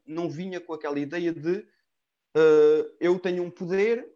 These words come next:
vou-te levar a um estado me-, eh, alfa, tetra, o que seja, mas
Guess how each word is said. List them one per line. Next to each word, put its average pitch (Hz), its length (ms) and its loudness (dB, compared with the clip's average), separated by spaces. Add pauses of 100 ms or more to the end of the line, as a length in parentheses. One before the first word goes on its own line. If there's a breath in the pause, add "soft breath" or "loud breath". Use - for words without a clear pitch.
(160)
vou-te 196 420 0
levar 170 460 -2
a 165 40 -4
um 160 100 -4
estado 160 500 -2
me-, 127 1200 -6
eh, 127 520 0
alfa, 151 360 -2
tetra, 123 1040 -6 (240 soft breath)
o 131 80 -14
que - 80 -18
seja, 208 420 -6 (880)
mas 190 520 -6